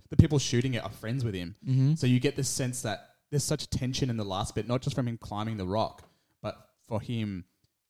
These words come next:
Speaker 1: uh, for all these people watching it 'cause they
Speaker 2: Yeah.
Speaker 1: love him and r-, don't want him to die. And, like, and it's a thing 'cause they go through it, they go through a montage. This is also the thing I don't like about the movie, but I found this out after.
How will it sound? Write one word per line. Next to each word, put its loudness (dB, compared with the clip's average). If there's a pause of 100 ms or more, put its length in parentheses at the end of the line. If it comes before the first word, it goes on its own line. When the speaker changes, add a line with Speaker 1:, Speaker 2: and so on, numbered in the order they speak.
(200)
Speaker 1:
uh, -2
for 2
all 6
these -2
people -4
watching -4
it -6
'cause -4
they 0
Speaker 2:
Yeah. 8
Speaker 1:
love 4
him -2
and -4
r-, -4
don't 0
want -2
him -8
to -6
die. -2
And, -6
like, -4 (800)
and 2
it's 2
a 8
thing 2
'cause -2
they 4
go 4
through 4
it, -4
they 2
go 2
through 2
a 2
montage. -4 (100)
This 6
is 8
also 4 (260)
the -8
thing -6
I -2
don't 0
like -4
about -6
the -8
movie, -2
but -4
I -6
found -8
this -8
out -8
after. -10